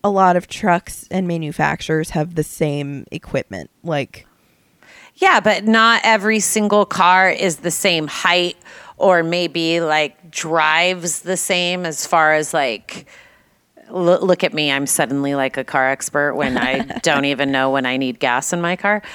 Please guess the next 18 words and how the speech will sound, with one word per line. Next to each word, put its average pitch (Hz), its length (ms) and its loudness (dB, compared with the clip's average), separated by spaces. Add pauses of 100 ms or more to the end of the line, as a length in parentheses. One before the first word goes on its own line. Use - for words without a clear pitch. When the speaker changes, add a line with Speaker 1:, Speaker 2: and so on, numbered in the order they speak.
(280)
Speaker 2:
But, 185 300 2
uh, 175 380 4 (100)
like, 214 460 0 (300)
I 196 100 -2
don't 311 160 2
know. 202 360 2 (260)
I 240 160 4
don't 392 200 0
think 233 140 0
it's - 200 -2
junk 180 260 0
science. 190 480 -2
I 285 100 -2
think 285 240 -4
that's 247 320 -2
kind 233 260 0
of, 214 100 -4
like, 202 440 -2